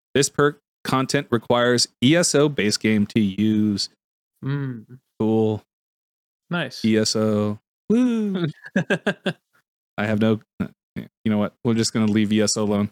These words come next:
Speaker 1: Um,
Speaker 2: <laughs>
Speaker 1: leaving August fifteenth, 'cause of course there's always games leaving Game Pass.
Speaker 2: Mm-hmm.
Speaker 1: So we have a couple of games leaving Aus-,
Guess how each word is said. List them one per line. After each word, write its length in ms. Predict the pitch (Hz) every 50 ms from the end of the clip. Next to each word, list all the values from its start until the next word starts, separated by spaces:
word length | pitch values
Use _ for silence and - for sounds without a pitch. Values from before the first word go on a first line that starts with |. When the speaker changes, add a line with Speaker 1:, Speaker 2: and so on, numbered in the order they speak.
| - - - - - - - - - 247 190 -
Speaker 1:
Um, 380 | - 117 117 113 113 113 113 - -
Speaker 2:
<laughs> 880 | - - _ - - - _ _ _ - 160 - - - - - -
Speaker 1:
leaving 400 | 131 143 170 185 180 196 190 170
August 500 | 156 151 151 160 160 165 165 - - -
fifteenth, 720 | - - 156 139 - - - 139 131 135 131 127 120 - -
'cause 180 | - 120 110
of 100 | 123 120
course 340 | - - 110 110 107 107 104
there's 180 | - 110 104 104
always 260 | 107 107 110 113 107 104
games 280 | - 113 113 110 110 113
leaving 340 | 123 170 190 185 196 180
Game 260 | 156 151 143 147 143 139
Pass. 520 | - 147 135 139 139 139 131 - - -
Speaker 2:
Mm-hmm. 140 | 147 139 131
Speaker 1:
So 120 | 131 123 117
we 120 | 127 120
have 340 | 120 127 120 120 117 117 -
a 60 | -
couple 240 | - - 120 - 120
of 60 | 117
games 320 | 117 120 110 110 107 104 113
leaving 200 | 110 107 107 104
Aus-, 200 | 107 104 104 -